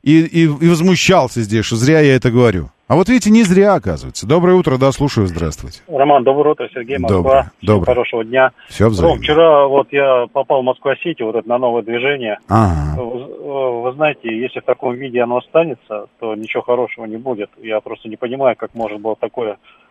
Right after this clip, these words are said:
Speaker 2: э,
Speaker 1: Не, не, не останется, поймите, нужно врезать, э, Багратиона проспект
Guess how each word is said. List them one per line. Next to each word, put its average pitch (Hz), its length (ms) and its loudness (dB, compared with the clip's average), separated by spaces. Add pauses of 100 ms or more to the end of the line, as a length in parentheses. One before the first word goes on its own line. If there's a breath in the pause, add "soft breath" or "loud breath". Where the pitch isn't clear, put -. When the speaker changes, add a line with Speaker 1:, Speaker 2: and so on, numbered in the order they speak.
(260 soft breath)
Speaker 2:
э, 113 320 -10
Speaker 1:
Не, 127 300 4
не, 139 180 2
не 131 80 4
останется, 147 480 2
поймите, 143 460 0
нужно 147 360 2
врезать, 127 600 2 (500 soft breath)
э, 113 400 6
Багратиона 139 760 2
проспект 117 580 0